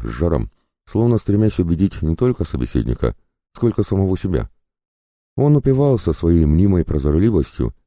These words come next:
видя в действиях противника лишь проявление слабости и страха. «Поэтому мы атакуем немедленно, всеми имеющимися силами. Обладая тотальным численным перевесом, союзный флот рано или поздно прорвёт эту тонкую линию обороны Десса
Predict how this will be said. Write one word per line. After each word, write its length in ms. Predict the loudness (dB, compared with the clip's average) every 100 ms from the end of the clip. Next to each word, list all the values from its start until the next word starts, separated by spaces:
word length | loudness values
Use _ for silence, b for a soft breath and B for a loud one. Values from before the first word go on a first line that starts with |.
| _ -4
видя 300 | -2 0 0
в 80 |
действиях 400 | 0 0 0 -2
противника 540 | -2 -2 0 0 2 2
лишь 200 | 2 0
проявление 520 | 0 2 2 2 0
слабости 460 | 0 0 0 -2 -4
и 60 |
страха. 440 | -2 -2 -4 -6 -8 _ _ _ _ _ _ _ _ _ _
«Поэтому 420 | 0 0 2 2
мы 160 | 2 2
атакуем 420 | 0 0 2 2
немедленно, 580 | 2 2 2 0 -2 -6
всеми 360 | -4 0 2 2
имеющимися 560 | 4 2 0 -2 -4 -4
силами. 440 | -4 -4 -4 -8 _ _ _ _ _ _ _ -8
Обладая 520 | -4 0 0 2 2
тотальным 460 | 0 0 2 2 0
численным 360 | -2 0 0
перевесом, 520 | 2 2 0 0 -4 -6 _ _ _ -6
союзный 460 | 0 0 2 -2
флот 260 | 0 -2 0
рано 300 | 0 2 2
или 140 | 2
поздно 440 | 0 0 0 -2 -4 _ _ -4
прорвёт 500 | -2 0 2 0 -2
эту 140 | -6
тонкую 400 | -2 -2 0 0
линию 300 | 2 2 0
обороны 380 | 0 0 0 0
Десса 380 | -2 -2 -6